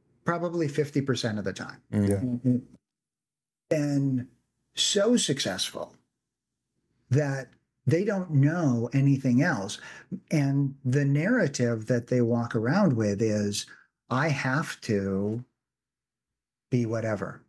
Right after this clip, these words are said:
Speaker 1: I have to succeed at this level." Um,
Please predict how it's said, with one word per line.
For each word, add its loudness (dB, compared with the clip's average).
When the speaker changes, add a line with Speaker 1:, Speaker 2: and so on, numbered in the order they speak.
Speaker 1:
I 0
have -2
to 0
succeed 2
at -2
this 0
level." -2
Um, 2